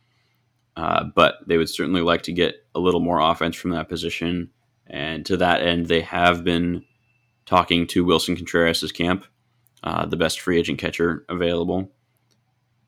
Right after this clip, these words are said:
He would be obviously a massive offensive upgrade over Martin Maldonado. Um, been one of the best offensive catchers in baseball the last few years. There was rumblings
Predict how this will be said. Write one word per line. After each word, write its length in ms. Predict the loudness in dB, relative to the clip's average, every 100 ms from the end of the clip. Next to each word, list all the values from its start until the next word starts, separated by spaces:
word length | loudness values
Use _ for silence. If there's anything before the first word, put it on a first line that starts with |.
| _
He 480 | -12 -2 2 2 0
would 280 | 0 0 0
be 400 | -2 -2 -4 -10 -8
obviously 380 | -6 -4 -4 -4
a 60 |
massive 500 | 4 6 6 4 0
offensive 460 | 2 2 0 -6 -4
upgrade 420 | -6 -4 -2 -2 -4 _ _ -6
over 180 | -2 0
Martin 340 | -2 -2 -4
Maldonado. 680 | -2 -2 0 0 0 -2 -4 -12 -16 -8
Um, 460 | -6 -6 -8 -12 _ -4
been 180 | 0 2
one 140 | 2
of 60 | 2
the 60 |
best 220 | 0 0 0
offensive 440 | 0 -2 -8 -6
catchers 400 | -6 -4 -6 -6
in 120 | -4
baseball 440 | -2 -4 -2 0 2
the 80 |
last 260 | 2 0 -2
few 140 | -2
years. 400 | 0 2 0 -4 -14 _ _ _ _ _ _ _ -12
There 380 | -4 4 6 6
was 160 | 4
rumblings 1080 | 0 2 4 4 4 2 2 0 -2 -4